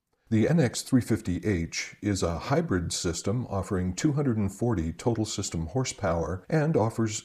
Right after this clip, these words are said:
on-demand all-wheel drive. Finally, the N X four fifty H plus offers the most system horsepower with three hundred and four.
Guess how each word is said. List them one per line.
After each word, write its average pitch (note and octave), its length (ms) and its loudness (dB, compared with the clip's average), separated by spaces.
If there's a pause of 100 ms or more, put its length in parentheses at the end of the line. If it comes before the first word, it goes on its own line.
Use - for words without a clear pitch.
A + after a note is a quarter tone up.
(140)
on-demand F#2 800 2 (100)
all-wheel D#2+ 480 -2
drive. E2+ 640 0 (520)
Finally, G#2 640 2 (140)
the F#2+ 400 -2 (120)
N G2 200 2
X - 440 -4
four C#3 360 6
fifty F2+ 580 -2
H G2 380 -2 (140)
plus - 640 -2
offers G2+ 540 2
the G2+ 240 6
most G#2 540 6
system F#2 400 0
horsepower F#2+ 640 2
with E2 260 -2
three G#2+ 200 0
hundred F#2+ 260 -2
and E2 100 -10
four. - 580 0